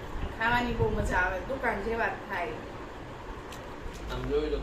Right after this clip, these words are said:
Speaker 2: દુકાન કરતા સારા લાગે તમને. કેમ કે દુકાનના ખમણ ખાય ને તો હિચકી ચાલુ થઈ જાય.
Speaker 1: આ હિચકી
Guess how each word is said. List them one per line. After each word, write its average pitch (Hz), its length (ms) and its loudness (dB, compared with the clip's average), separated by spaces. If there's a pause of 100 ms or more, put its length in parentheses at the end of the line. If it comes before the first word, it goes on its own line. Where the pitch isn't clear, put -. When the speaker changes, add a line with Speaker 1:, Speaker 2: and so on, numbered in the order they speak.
Speaker 2:
દુકાન 143 260 0
કરતા 131 300 -2
સારા 139 260 0
લાગે - 200 -4 (100)
તમને. - 280 -6 (600)
કેમ 131 160 -6
કે - 20 -2 (140)
દુકાનના 151 440 -2
ખમણ 147 300 0
ખાય 170 180 0
ને 151 120 -6
તો 120 40 2 (100)
હિચકી 143 360 -2
ચાલુ 123 260 0
થઈ - 200 -6
જાય. - 180 -6 (540)
Speaker 1:
આ 202 100 0
હિચકી 262 320 -2